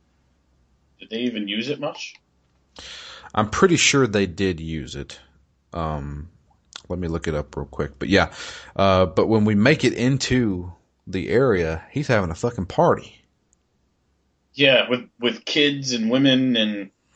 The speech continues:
Speaker 1: you know, he's looking like an up-, upright citizen.
Speaker 2: Yeah. And he, he's, he's, he's showing Geralt, he says, "See,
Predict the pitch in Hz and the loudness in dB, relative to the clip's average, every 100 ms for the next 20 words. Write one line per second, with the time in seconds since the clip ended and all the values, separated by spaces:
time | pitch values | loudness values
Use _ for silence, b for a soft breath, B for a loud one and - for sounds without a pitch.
0 | b b - 120 117 127 143 131 123 120 | b b -2 2 2 2 0 2 4 4
1 | 123 123 123 123 131 123 - 135 113 107 | 2 2 -2 2 4 4 -2 -6 -6 -8
2 | 98 _ _ _ - 113 95 82 - _ | -18 _ _ _ -2 2 2 0 -8 _
3 | _ _ _ _ _ _ _ _ _ _ | _ _ _ _ _ _ _ _ _ _
4 | _ - 101 117 110 110 107 104 110 101 | _ -8 -2 0 0 0 -2 -2 -2 -2
5 | - 104 - - 151 139 98 90 90 92 | -4 -6 -2 4 6 6 4 -2 -6 -2
6 | 95 85 82 80 - 87 - 143 143 127 | 0 0 0 -4 -8 -4 0 2 0 -6